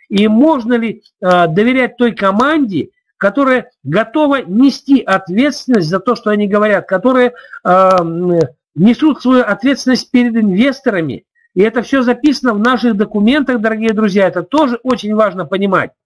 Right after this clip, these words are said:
Надо понимать цели той команды, которая создаёт этот проект, насколько они большие, насколько они достижимы,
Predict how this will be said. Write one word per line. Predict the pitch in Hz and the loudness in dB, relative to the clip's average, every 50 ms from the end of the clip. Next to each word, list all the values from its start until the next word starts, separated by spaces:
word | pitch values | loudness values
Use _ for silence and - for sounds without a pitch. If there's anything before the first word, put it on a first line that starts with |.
| _ _ _ _ _ _ _ _ _ _ - - - - | _ _ _ _ _ _ _ _ _ _ -20 -20 -16 -8
Надо | - 143 170 220 247 262 269 254 214 - _ _ _ _ | -4 0 0 0 0 0 -2 -4 -6 -8 _ _ _ _
понимать | - 220 240 269 269 269 269 269 - | -2 0 0 2 2 0 0 -2 -6
цели | - - - 269 302 311 302 277 240 170 135 - | -10 -4 0 2 2 4 4 2 0 0 -4 -2
той | - 220 226 - | -2 -2 0 0
команды, | - 220 226 233 233 233 233 220 196 190 175 | 0 -2 0 0 2 0 0 0 -2 -6 -6
которая | - 196 190 196 214 220 220 190 - _ _ _ _ | -4 -4 -2 0 0 0 0 -2 -4 _ _ _ _
создаёт | - - - - 214 196 180 233 233 240 220 220 | -14 -8 -4 -2 -2 0 0 0 2 0 0 0
этот | 220 202 170 - | -2 -4 -4 -4
проект, | - 190 185 190 190 165 127 - _ _ _ _ - | -4 -2 0 0 0 0 -4 -6 _ _ _ _ -4
насколько | 165 202 214 208 - - 302 302 233 - 247 | -2 -2 -2 -2 -2 -2 0 0 0 0 0
они | 247 254 254 254 247 214 | 0 2 2 0 0 -2
большие, | 147 139 160 202 226 214 190 - - - 269 302 294 254 208 | -2 -2 0 0 0 -2 -4 -6 -2 0 2 4 4 2 2
насколько | 190 196 185 - - 269 240 208 240 233 | 0 -4 -4 -2 -2 -2 -2 0 0 0
они | 233 240 240 214 208 - _ _ - | 2 2 2 0 -2 -6 _ _ -6
достижимы, | 127 143 202 208 - - - 208 208 180 196 254 320 330 302 269 196 139 - | -2 0 0 0 -2 -4 -2 -2 0 2 4 4 4 4 4 2 0 -2 -8